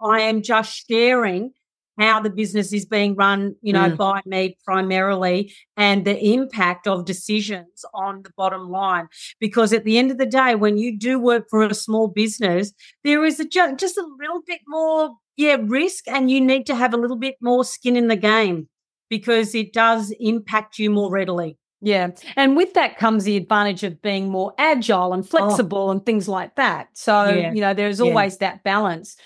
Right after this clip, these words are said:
Speaker 1: Yeah.
Speaker 2: And so when you said, you know, the C E O had to really be explicit
Speaker 1: Mm.
Speaker 2: and articulate the message,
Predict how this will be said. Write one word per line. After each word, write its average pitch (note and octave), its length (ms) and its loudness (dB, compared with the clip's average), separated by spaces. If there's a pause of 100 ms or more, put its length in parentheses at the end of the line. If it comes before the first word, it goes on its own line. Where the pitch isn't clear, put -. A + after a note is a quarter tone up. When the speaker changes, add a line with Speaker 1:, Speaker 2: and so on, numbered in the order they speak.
(240)
Speaker 1:
Yeah. E3+ 140 0
Speaker 2:
And A3+ 100 4
so A#3 380 0
when C#4 260 0
you C#4 140 2
said, G3 540 0 (120)
you G3+ 180 -2
know, F#3+ 300 2 (100)
the F#3+ 540 0
C G3+ 380 2
E G3 40 6
O F#3+ 200 4
had F#3 300 -2
to F#3 280 0 (160)
really A#3 520 2
be G#3 200 2
explicit G3+ 840 -4 (420)
Speaker 1:
Mm. E3+ 120 -10
Speaker 2:
and G3 120 2
articulate G#3 800 0
the G3+ 60 0
message, G3 640 -2